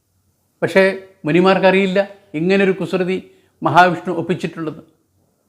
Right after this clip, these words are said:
സ്വയംവര പന്തലിൽ ഇരുവരും എത്തി, രാജകുമാരൻ ഒരു, ഒരുപാട് പേരെത്തി.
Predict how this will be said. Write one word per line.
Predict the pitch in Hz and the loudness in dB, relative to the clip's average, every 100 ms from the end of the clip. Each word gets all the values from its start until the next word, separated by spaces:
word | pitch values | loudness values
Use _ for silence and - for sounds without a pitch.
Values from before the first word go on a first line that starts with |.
| _ _ _ _ _ _ _ _ - | _ _ _ _ _ _ _ _ 0
സ്വയംവര | 196 208 208 | 2 4 2
പന്തലിൽ | 202 190 190 | 2 0 2
ഇരുവരും | 190 185 190 185 | 0 2 2 2
എത്തി, | 185 208 254 _ _ _ _ - | -4 -6 -14 _ _ _ _ 0
രാജകുമാരൻ | 151 170 180 185 180 180 175 | 4 4 4 0 2 0 0
ഒരു, | 170 | -2
ഒരുപാട് | 165 170 180 180 | 0 0 0 0
പേരെത്തി. | 175 160 196 240 | 0 -4 -8 -14